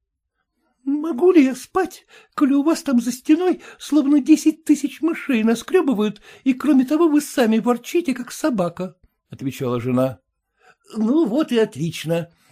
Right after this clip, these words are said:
Сейчас я брошу оттирать картину, явлюсь к тебе и расцелую тебя». «Плевать я хотела на ваши поцелуи. Найдутся и кроме вас люди».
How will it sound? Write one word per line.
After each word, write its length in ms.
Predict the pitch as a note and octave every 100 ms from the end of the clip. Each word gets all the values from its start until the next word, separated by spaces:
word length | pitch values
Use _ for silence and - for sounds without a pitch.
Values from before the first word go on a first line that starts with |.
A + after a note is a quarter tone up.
| E3 _
Сейчас 480 | A3 B3 A#3 G#3 G3+
я 260 | G3 F3+
брошу 360 | F#3 F3+ C#3 D3+
оттирать 440 | C#3+ D#3+ D3+ D3
картину, 640 | C3 C3+ - C#4+ E4 E4+
явлюсь 560 | E4 C#4 B3 G3+ G3+ G3+
к 100 | -
тебе 600 | F#3+ F#3 C#4 F4 E4+ D#4
и 40 |
расцелую 880 | D#4 D4+ - - D#4 A#3 A3 G#3+ A3
тебя». 600 | A3 A3 G3 A3 A3 G#3+ _ _ _ _ _ _ _ _
«Плевать 520 | F4 F4 F4 F#4 B3+
я 80 | D4
хотела 420 | - D4+ D4 C4
на 120 | C4+ C#4
ваши 240 | C4+ B3
поцелуи. 760 | D4+ - D#4+ C4+ G#3 A3 A3 _ _ _ _ -
Найдутся 580 | D#4 D4 D#4+ D#4 - D#4
и 60 |
кроме 340 | D4+ D#4 D4+ D#4
вас 300 | E4+ - B3
люди». 520 | A#3 A3+ A#3+ A#3